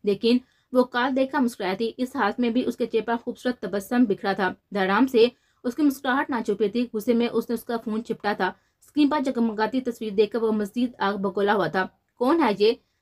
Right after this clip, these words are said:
सामिया के लिए नई मुश्किल थी। वो बाई, वो डरी थी बहुत बुरी तरह से। "तुम इकलौती हो, झूठ मत कहो।" उसको बहुत ही बुरा लगा था सामिया का झूठ कहना। दोस्त है, अब वो सहम गए थे। "नामहरम को दोस्त कैसे बनाया हुआ है सामिया मैडम आपने?"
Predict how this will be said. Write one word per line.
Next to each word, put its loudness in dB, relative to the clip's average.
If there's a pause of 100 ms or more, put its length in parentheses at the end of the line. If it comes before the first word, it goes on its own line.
सामिया 4
के -2
लिए -2
नई 0
मुश्किल 0
थी। -4
वो -4
बाई, 2 (300)
वो 2
डरी 2
थी 0
बहुत -2
बुरी 2
तरह -2
से। 0
"तुम 0
इकलौती 0
हो, 4
झूठ 0
मत -2
कहो।" 0 (260)
उसको 0
बहुत 4
ही 4
बुरा 2
लगा 0
था -4
सामिया -2
का -4
झूठ 2
कहना। -4 (120)
दोस्त 2
है, -2 (260)
अब -2
वो 2
सहम 0
गए 2
थे। 0 (160)
"नामहरम 2
को -2
दोस्त 2
कैसे -2
बनाया 0
हुआ 2
है 2
सामिया -2
मैडम 0
आपने?" -2